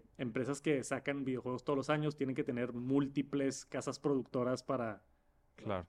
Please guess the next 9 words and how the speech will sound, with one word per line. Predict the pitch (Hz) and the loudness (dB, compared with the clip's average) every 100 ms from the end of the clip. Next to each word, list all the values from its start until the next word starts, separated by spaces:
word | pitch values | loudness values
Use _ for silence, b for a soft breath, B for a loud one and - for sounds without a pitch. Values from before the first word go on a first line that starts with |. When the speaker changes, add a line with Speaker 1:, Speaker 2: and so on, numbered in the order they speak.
| - | -6
Speaker 1:
poder | 131 117 | -2 -2
lograrlo. | 120 127 120 117 | 0 0 -2 -2
Es | 117 | -4
una | 139 | -6
locura. | 135 110 - 110 | -6 -6 -6 -4
Speaker 2:
No, | 107 | -2
debe | 95 | -2
ser | - 127 | -4 -6
complejísimo. | - 131 - 101 98 - 92 - - 113 - - 107 | -4 -4 -4 -6 -8 -8 -12 -12 -10 -10 -10 -12 -14